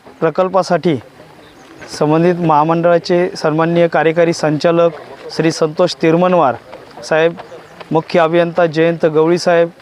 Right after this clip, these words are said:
अधीक्षक अभियंता पल्लवी जगताप मॅडम, कार्यकारी अभियंता प्रसाद लांब साहेब, तसेच मुंबई विद्यापीठाचे सन्माननीय कुलगुरू डॉक्टर, अ,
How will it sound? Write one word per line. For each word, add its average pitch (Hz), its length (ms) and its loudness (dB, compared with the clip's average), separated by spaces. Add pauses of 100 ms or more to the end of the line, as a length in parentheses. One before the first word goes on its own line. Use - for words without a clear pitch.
(240)
अधीक्षक 165 480 0
अभियंता 165 480 2
पल्लवी 165 540 2
जगताप 156 460 -2
मॅडम, 165 300 0 (460)
कार्यकारी 165 420 2
अभियंता 165 440 2
प्रसाद 160 440 -2
लांब 151 260 2
साहेब, 165 300 2 (560)
तसेच 185 340 2
मुंबई 175 300 0
विद्यापीठाचे 175 680 0
सन्माननीय 175 540 0
कुलगुरू 175 520 2 (360)
डॉक्टर, 165 420 0 (560)
अ, 147 480 2